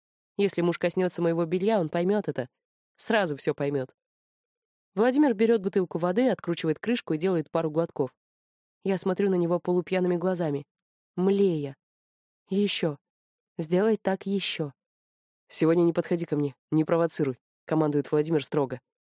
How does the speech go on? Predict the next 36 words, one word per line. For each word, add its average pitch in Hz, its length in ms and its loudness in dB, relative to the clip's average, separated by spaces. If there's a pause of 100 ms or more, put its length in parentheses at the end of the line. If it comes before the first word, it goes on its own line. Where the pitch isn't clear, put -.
(300)
Я 208 200 0
бы 196 80 -2
даже 175 200 0
сказала, 190 420 0
довольно 190 380 0
грубо. 190 320 0 (440)
Окидывает 185 480 0
меня 160 180 2
голодным 160 380 2
взглядом, 170 480 0 (180)
от - 140 -4
смеси 160 260 0
страха 170 360 -2
и - 20 2
вожделения 165 580 2
мурашки 185 460 0
по 151 140 -4
коже. 135 320 -4 (440)
Он 160 140 2
отворачивается 156 680 0
и 156 40 0
бежит 165 260 0
к - 60 -14
своим. 160 400 -4 (720)
Случившееся 220 680 0
заняло 214 380 4
от 190 100 -2
силы 226 320 2
половину 214 480 2
минуты, 196 420 0 (440)
но 175 160 4
дыма 226 360 2
уже 165 180 2
зовут 151 300 0
возмущенными 156 560 2
голосами. 151 580 0